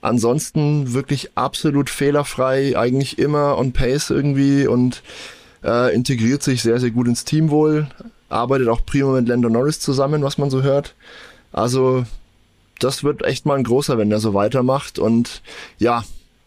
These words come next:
bisschen ärgerlich. Er war, er war übrigens auch wirklich, äh, ein bisschen angepisst, dass er nicht auf dem Podium gelandet ist. Also er war enttäuscht über seine beste Platzierung in der Formel eins. Das sagt ja dann auch schon was. Ja, das Podium war definitiv, äh,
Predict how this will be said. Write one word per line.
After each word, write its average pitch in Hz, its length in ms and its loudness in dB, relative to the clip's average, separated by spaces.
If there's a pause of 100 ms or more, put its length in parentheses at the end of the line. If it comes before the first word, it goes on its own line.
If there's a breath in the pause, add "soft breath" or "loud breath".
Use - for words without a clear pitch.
bisschen 175 280 -2
ärgerlich. 160 480 0
Er 127 120 0
war, 165 280 -2
er 131 140 -4
war 165 220 0
übrigens 160 340 0
auch 131 160 0
wirklich, - 360 -4
äh, 131 280 2
ein 131 100 0
bisschen 131 300 -2
angepisst, - 560 -2 (500 loud breath)
dass 139 160 -2
er 143 80 2
nicht 220 160 2
auf 147 80 2
dem 110 100 0
Podium 101 300 0
gelandet 101 420 2
ist. 151 200 0
Also 123 160 0
er 120 260 -2
war 127 160 -2
enttäuscht 139 540 0
über 131 160 2
seine 123 240 2
beste 117 320 -2
Platzierung 131 480 0
in 101 80 2
der 104 100 0
Formel 104 300 0
eins. 95 260 -2
Das - 140 -4
sagt 107 240 -2
ja 120 60 0
dann 113 140 0
auch 104 140 -2
schon 95 180 0
was. 117 280 -2 (520 loud breath)
Ja, 107 100 -2
das 113 120 0
Podium 143 380 0
war 123 100 2
definitiv, 143 760 0
äh, 131 220 2